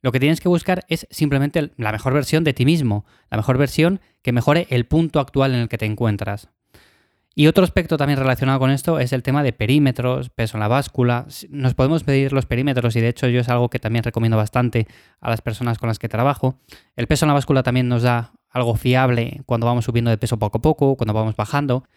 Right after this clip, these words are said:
Es algo que también podemos tener en cuenta, pero que vamos, que si lleváis una vida activa, que entrenáis porque os da la gana, porque os gusta, porque os motiva y encima cada día que vais a entrenar sacáis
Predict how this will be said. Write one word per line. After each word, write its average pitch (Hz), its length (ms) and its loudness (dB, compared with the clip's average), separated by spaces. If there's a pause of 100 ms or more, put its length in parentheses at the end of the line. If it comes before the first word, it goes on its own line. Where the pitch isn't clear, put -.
(260)
Es 156 160 0
algo 170 140 4
que 151 60 0
también 147 240 2
podemos 139 300 0
tener 131 220 0
en 120 100 -2
cuenta, 151 300 0
pero 113 280 -2 (140)
que 127 120 0
vamos, 113 380 -2 (160)
que 123 200 -2
si 123 160 0
lleváis 143 240 2
una 165 140 4
vida 135 160 4
activa, 131 500 0 (300)
que 127 80 -2
entrenáis 117 340 0
porque 113 680 -2
os 117 120 0
da 127 60 2
la 123 60 2
gana, 123 220 0
porque 120 220 -2
os 104 80 0
gusta, 127 340 2
porque 113 420 0
os 120 140 0
motiva 120 500 2
y 117 300 -4 (240)
encima 139 400 4
cada 127 220 2
día 135 320 4
que 123 100 -6
vais 127 180 0
a 135 40 2
entrenar 127 500 2 (220)
sacáis 135 600 -2